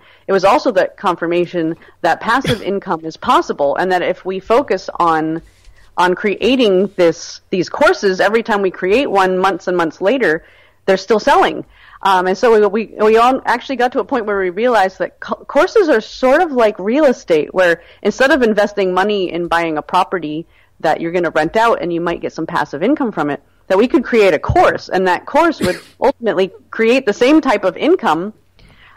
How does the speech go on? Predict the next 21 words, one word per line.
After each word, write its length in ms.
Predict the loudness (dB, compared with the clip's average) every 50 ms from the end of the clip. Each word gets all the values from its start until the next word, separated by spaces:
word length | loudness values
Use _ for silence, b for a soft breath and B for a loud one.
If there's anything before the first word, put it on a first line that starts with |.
| b b
um, 400 | 2 2 2 2 2 0 -4 -2
but 160 | 0 2 4
without 280 | 4 6 6 4 4 4
having 280 | 2 0 0 0 -4 -6
the 60 | -6
financial 520 | -4 -4 -4 -2 -4 -4 -4 -2 -2 -2
investment, 500 | -2 0 0 -2 -2 -2 -4 -4 -4 -2
which 180 | -4 -4 0 0
at 140 | 0 0 -2
the 60 | -4
time 300 | -2 -2 -2 0 0 -2
was 200 | -6 -6 -8 -8
fantastic 640 | -6 -4 -4 0 0 0 0 0 -2 -6 -8 -6 -8
because 280 | -10 -6 -6 -6 -4 -6
of 80 | -6
the 80 | -8 -8
situation 540 | -8 -8 -8 -4 -2 -2 0 0 -2 -2 -2
where 120 | 0 0
we 100 | 0 -2
started 380 | 0 0 2 2 2 2 0 0
from. 260 | -2 -2 -2 -4